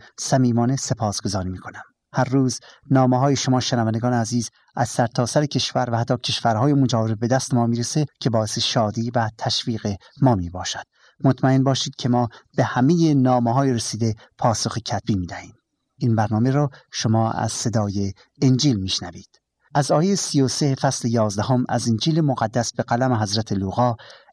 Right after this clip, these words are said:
عیسی مسیح با تعلیمات خود از همهٔ کسانی که مخصوصاً دلشون به امور مذهبی مشغوله و حتی صاحب مقامی باشن، دعوت می‌کند که تظاهر و ریا را ترک کرده و دینداری خود را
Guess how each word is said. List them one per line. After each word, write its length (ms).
عیسی 400
مسیح 380
با 140
تعلیمات 640
خود 260
از 200
همهٔ 440
کسانی 440
که 220
مخصوصاً 520
دلشون 520
به 160
امور 340
مذهبی 460
مشغوله 600
و 60
حتی 300
صاحب 460
مقامی 520
باشن، 440
دعوت 420
می‌کند 440
که 100
تظاهر 680
و 60
ریا 360
را 220
ترک 300
کرده 420
و 80
دینداری 680
خود 260
را 200